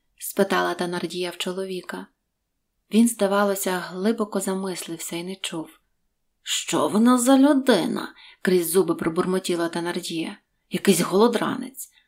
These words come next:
У таких не буває і за що повечеряти. Та ще хто зна, чи заплатить він за ночівлю. Добре, що йому не спало на думку вкрасти гроші, що лежали на підлозі».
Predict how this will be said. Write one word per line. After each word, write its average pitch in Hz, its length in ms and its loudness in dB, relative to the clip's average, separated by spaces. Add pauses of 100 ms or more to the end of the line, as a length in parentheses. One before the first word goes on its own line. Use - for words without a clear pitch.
(180)
У - 60 -6
таких 185 320 0
не 175 100 2
буває 180 460 2
і 175 40 -2
за 170 120 -2
що 185 220 -4
повечеряти. 180 760 -2 (480)
Та - 120 -4
ще - 220 0
хто 190 280 -2
зна, 208 280 4
чи 175 140 0
заплатить 185 580 0
він 185 120 0
за 196 120 0
ночівлю. 214 600 0 (300)
Добре, 190 500 2
що - 180 2
йому 233 200 2
не 208 100 2
спало 208 360 4
на 196 120 2
думку 196 360 2
вкрасти 208 460 2
гроші, 214 460 2
що 170 220 -2
лежали 165 360 0
на 160 100 -2
підлозі». 214 720 -4